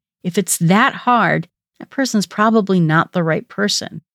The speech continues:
We're all gonna say stupid things. We're all gonna screw up and drop a drink on our lap. I mean, there's things that's gonna happen, and we can't get burnt up about what we did wrong. And I remember I used to go on these dates and I would just recall all night long,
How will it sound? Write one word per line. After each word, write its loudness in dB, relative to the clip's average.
We're -2
all 4
gonna -2
say 2
stupid -2
things. 0
We're 0
all 0
gonna 0
screw 2
up 2
and -4
drop 0
a -2
drink 2
on 0
our 2
lap. 0
I 0
mean, 2
there's 0
things 0
that's -2
gonna 0
happen, -2
and 0
we 0
can't -2
get -4
burnt 2
up 2
about 2
what 2
we 4
did 2
wrong. 2
And -2
I 0
remember 4
I 4
used 0
to 0
go 2
on 4
these 0
dates 0
and -6
I -6
would -6
just -4
recall -2
all 2
night 4
long, 0